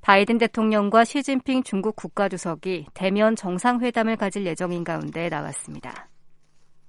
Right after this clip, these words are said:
중국과 파키스탄 해군이 시가디언 쓰리 해상 연합 훈련을 시작했습니다.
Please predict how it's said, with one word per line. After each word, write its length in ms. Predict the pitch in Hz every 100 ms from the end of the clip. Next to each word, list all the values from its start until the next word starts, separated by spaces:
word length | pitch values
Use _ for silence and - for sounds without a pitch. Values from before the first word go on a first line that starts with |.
| - _ _ _ _ - - _ _ - - - - - - _ _ _ - - -
중국과 540 | - 233 254 - 262 262
파키스탄 640 | 302 - 294 - 285 269
해군이 560 | 262 233 220 208 220 214
시가디언 680 | - 277 247 220 233 226
쓰리 320 | 226 233 226 240
해상 380 | 269 285 285
연합 300 | 180 170 202 -
훈련을 420 | 208 180 170 190
시작했습니다. 1000 | - 208 190 - 151 - 135 143 127